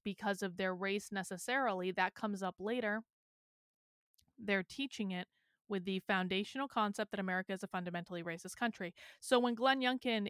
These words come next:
issued this executive order in Virginia and it didn't ban that, I was screaming my head off saying, "This does not ban the teaching of critical race theory in the classroom because it doesn't ban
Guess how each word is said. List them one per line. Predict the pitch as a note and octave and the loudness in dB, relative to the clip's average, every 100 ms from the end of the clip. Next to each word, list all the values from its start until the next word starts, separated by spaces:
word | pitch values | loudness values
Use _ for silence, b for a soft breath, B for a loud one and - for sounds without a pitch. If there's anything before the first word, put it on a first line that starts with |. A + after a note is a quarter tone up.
| - | 0
issued | A#3 - A3+ | 0 0 0
this | G3+ F#3+ | 0 0
executive | G#3 G3 G3 G#3 F#3+ | 0 2 2 2 2
order | G3 F#3+ G3 | 2 0 0
in | G3+ F3+ | -2 0
Virginia | F3+ F3+ C4+ B3 F#3 - | 0 0 2 2 2 0
and | G3+ | 2
it | B3 | 2
didn't | A#3+ G#3 F#3+ | 2 0 2
ban | A#3+ C4 | 2 4
that, | G3+ F#3+ - _ _ _ _ _ _ _ - | 4 2 0 _ _ _ _ _ _ _ 4
I | B3 | 6
was | D4 B3 | 8 4
screaming | - - D4 D#4+ D4+ | -2 0 0 2 4
my | D4 | 4
head | D4 C#4 | 6 8
off | A3+ G#3+ - - _ _ _ _ _ _ _ _ _ | 8 8 4 -8 _ _ _ _ _ _ _ _ _
saying, | - - A#3+ A#3 A#3 G#3+ - - | -2 6 8 8 6 2 -6 0
"This | A#3+ - - | 2 2 2
does | C4 C4+ B3 | 6 6 4
not | B3 C4 B3+ A3 | 4 6 6 4
ban | B3 A#3+ A3+ | 6 8 6
the | A3+ | 4
teaching | - A#3+ B3 A#3+ | 0 -2 0 -2
of | - | 2
critical | A#3+ A#3 A#3+ | 2 4 4
race | A#3 A#3 | 4 4
theory | - A3+ A#3 | 2 4 4
in | A3 | 2
the | |
classroom | A3+ C#4 C#4 - A3+ A#3 | 2 4 4 4 0 0
because | A3+ A3+ G#3 | 0 0 2
it | A3+ F3+ | 2 2
doesn't | A3 A3 A#3+ G#3 F#3+ | 4 4 2 -4 2
ban | B3+ C#4 A3 G#3 | 4 6 6 4